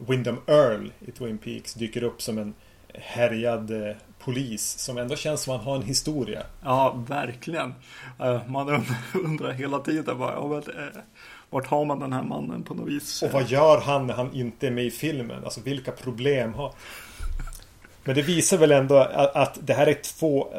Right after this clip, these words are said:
Speaker 1: det är ju kanske en av de två, förutom Bob ur Twin Peaks, två av de två med läskigaste karaktärerna. Alltså
Speaker 2: Mm.
Speaker 1: verkligen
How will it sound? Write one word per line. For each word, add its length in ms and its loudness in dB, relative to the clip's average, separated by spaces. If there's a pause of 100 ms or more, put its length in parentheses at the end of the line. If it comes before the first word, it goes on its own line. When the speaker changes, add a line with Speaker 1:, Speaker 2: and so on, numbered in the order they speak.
(100)
Speaker 1:
det 280 -8
är 40 2
ju 60 -2
kanske 240 -2
en 60 -2
av 140 0
de 60 -6
två, 420 0
förutom 420 0 (540)
Bob 640 4
ur 80 -8
Twin 260 -4
Peaks, 340 -6
två 180 2
av 60 4
de 160 -2
två 280 -2
med 120 -6 (180)
läskigaste 920 -2
karaktärerna. 840 -4
Alltså 160 -8
Speaker 2:
Mm. 100 0
Speaker 1:
verkligen 260 -6